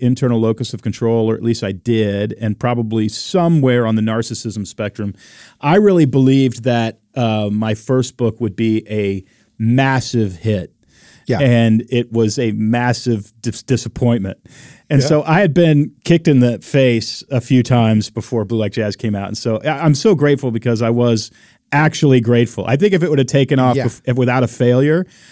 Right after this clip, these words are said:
Speaker 1: I would have
Speaker 2: Sure.
Speaker 1: been like, "See, I told you, and nobody in my high school believed me, but look at me now."
Speaker 2: Yeah.
Speaker 1: And instead, it was, it was like, "Okay, I'm very grateful that anybody's
Speaker 2: Yeah.
Speaker 1: paying attention to this." And it took a long time. It took, like, a year and a half for that book to actually start selling.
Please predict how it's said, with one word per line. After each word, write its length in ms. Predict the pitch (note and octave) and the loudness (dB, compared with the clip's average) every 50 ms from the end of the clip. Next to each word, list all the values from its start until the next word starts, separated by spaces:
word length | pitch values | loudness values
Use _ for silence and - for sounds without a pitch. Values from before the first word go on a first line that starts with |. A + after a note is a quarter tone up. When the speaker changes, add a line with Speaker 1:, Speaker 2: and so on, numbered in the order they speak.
| - _ _ _ - | -20 _ _ _ -2
Speaker 1:
I 120 | C3+ C3 C3 | 2 4 4
would 100 | B2+ B2+ | 4 4
have 60 | B2 | 4
Speaker 2:
Sure. 60 | C3+ | 4
Speaker 1:
been 180 | A#2 C3 B2 B2 | 4 4 4 4
like, 220 | B2 A#2+ A#2+ A2+ | 4 4 2 0
"See, 460 | - - - - D3 D3 D3 D3 D3 C#3+ | -2 -4 0 2 4 4 6 4 4 2
I 80 | B2 | 2
told 360 | A2+ - - C3 C3+ C#3 C3 | 0 0 0 0 2 2 0
you, 120 | A2+ A#2+ A#2 | 0 0 0
and 180 | A#2 A#2 A2+ A2+ | 0 0 0 0
nobody 320 | A#2 B2 B2 A#2+ A#2+ A#2 | 0 0 0 0 0 0
in 80 | A2+ A2 | 0 0
my 120 | A2 G#2+ | 0 -2
high 140 | G#2 A#2 A#2 | -2 -2 -4
school 200 | A2 - - A2+ | -4 -4 -4 -4
believed 460 | F#2 A2 G2+ G2 G2+ G#2 A2 G#2+ G#2 | -4 -4 -4 -4 -2 -2 -2 -2 -4
me, 100 | F#2+ F#2+ | -6 -10
but 140 | F2+ E2+ F2 | -10 -8 -8
look 140 | G#2 G#2+ A#2 | -8 -8 -6
at 60 | G2+ | -8
me 80 | G2+ G2 | -8 -8
now." 140 | G2 G2+ G2+ - - | -8 -10 -10 -12 -8
Speaker 2:
Yeah. 320 | - A2 A2+ A#2 A2+ G2+ G2+ - - | -4 -2 -2 -2 -2 -4 -6 -8 -4
Speaker 1:
And 160 | C3+ C3+ C3 | 0 2 2
instead, 500 | B2+ A#2+ - - - D#3 D3+ C#3 C3 A#2+ | 2 2 0 0 0 2 4 4 4 2
it 140 | A#2 G#2+ - | 2 0 0
was, 300 | A2+ A2 G2+ - - - - | -2 -2 -2 -4 -8 -10 -6
it 160 | - A#2 A2 | -4 -2 -2
was 180 | - G#2+ G2 - | -2 -4 -4 -4
like, 200 | A2 G2+ G2 - | -4 -4 -4 -4
"Okay, 360 | A2+ G2 - F#2+ F2+ F2+ F2 - - | -6 -4 -4 -6 -6 -6 -8 -8 -8
I'm 140 | G#2 G2 F2+ | -8 -8 -6
very 180 | F#2+ F#2 F2+ | -6 -8 -8
grateful 420 | E2+ - F2 E2+ E2+ - - E2 F2 | -8 -8 -8 -10 -10 -10 -10 -10 -10
that 160 | F2 F2+ E2+ _ _ _ _ - | -10 -12 -14 _ _ _ _ -10
anybody's 320 | G2+ F#2 F#2 F2 F2+ F#2 A#2 | -8 -6 -6 -4 -2 -2 0
Speaker 2:
Yeah. 160 | A#2 A2+ G2+ | 0 0 -2
Speaker 1:
paying 120 | F2 E2+ | -4 -6
attention 360 | F2 F2+ - F#2+ F#2 - - F2+ | -8 -10 -8 -8 -8 -8 -10 -10
to 60 | E2+ | -8
this." 240 | F2+ G2 F#2+ - - - | -8 -8 -10 -10 -4 0
And 80 | C#3 | 0
it 60 | F3 E3+ | 0 2
took 120 | - - | 0 0
a 40 | - | 2
long 120 | E3+ C3 | 2 2
time. 180 | A2+ F3+ F#3+ C#3+ | 2 2 0 0
It 60 | A#2 | 0
took, 120 | - G#3+ | -2 -2
like, 140 | - G#3+ - | -2 -2 0
a 40 | C#3 | 2
year 180 | B2+ C3 C#3 C#3 | 2 2 4 4
and 80 | C3 B2 | 2 2
a 40 | A2+ | 2
half 240 | B2+ C3+ C3+ A#2+ - | 0 0 0 -2 -4
for 160 | - - A2+ | -4 -4 -2
that 180 | G#2+ G#2 G2+ | -2 -2 -2
book 180 | - A2 G#2 - | -2 -4 -4 -4
to 120 | - G2+ - | -6 -8 -6
actually 260 | F#2+ G2 - - G#2 | -6 -8 -6 -8 -10
start 260 | - - - F#2+ - - | -10 -8 -8 -8 -8 -8
selling. 340 | - G#2 G2 G2+ G2 F#2+ | -8 -6 -6 -6 -6 -8